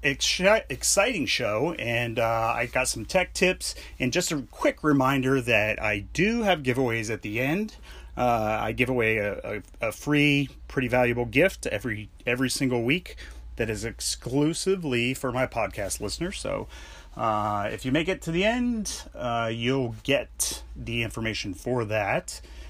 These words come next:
as well. And also, if you enjoy the show, just a quick reminder to leave us a rating and a review, if you don't mind. It would be a huge help, and it goes a long way on podcasts.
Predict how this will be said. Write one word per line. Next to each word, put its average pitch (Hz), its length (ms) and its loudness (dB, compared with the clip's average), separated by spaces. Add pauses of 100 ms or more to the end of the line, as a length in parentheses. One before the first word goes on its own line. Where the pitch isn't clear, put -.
(140)
as 110 240 -4
well. 107 540 0
And 123 480 0
also, 170 400 0
if 196 160 -2
you 202 200 0
enjoy 196 260 4
the 196 100 2
show, 190 460 2
just - 200 -2
a 143 80 -2
quick - 280 -2
reminder 214 480 0 (360)
to 196 520 0
leave 185 240 0
us 220 100 -6
a 214 60 0
rating 214 480 2
and 156 200 2
a 175 60 2
review, 151 480 0
if - 180 -6
you 131 60 -2
don't 139 160 -2
mind. 123 580 -4
It 131 220 -4
would 123 160 -2
be 117 140 0
a 95 60 -4
huge 139 440 -2
help, 135 380 0 (320)
and 113 80 -4
it 110 100 0
goes 120 160 0
a 123 60 0
long 123 220 2
way 117 180 0
on 113 160 0
podcasts. - 800 -6